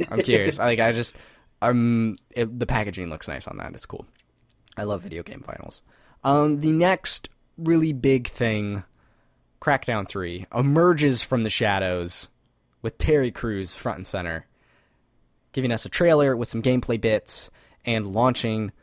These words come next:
Speaker 1: with Xbox One X out on November seventh. Um, I've watched my brother play Crackdown two a lot, but other than that, I'm not really familiar with the franchise.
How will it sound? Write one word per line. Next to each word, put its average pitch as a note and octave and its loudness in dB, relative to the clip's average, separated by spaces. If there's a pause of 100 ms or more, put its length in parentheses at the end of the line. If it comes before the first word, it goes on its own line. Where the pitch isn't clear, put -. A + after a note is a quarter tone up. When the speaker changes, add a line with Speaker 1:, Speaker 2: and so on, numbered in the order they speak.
(280)
Speaker 1:
with G#2 -2
Xbox G2+ -4
One G2 -2
X - -2
out G2+ -6
on F#2 -6
November F2+ -10
seventh. - -6 (400)
Um, G2 -4 (1080)
I've A2+ -2
watched C3+ -2
my A#2 0
brother G#2 0
play A#2 -4
Crackdown G2+ -4
two C3+ -2
a D#3 2
lot, F3+ 2 (800)
but G#2 -2
other A#2 0
than B2 0
that, A#2 -2
I'm G#2+ -4
not G#2 -6
really G#2 -4
familiar G#2 -6
with G2+ -6
the G#2+ -10
franchise. G2+ -4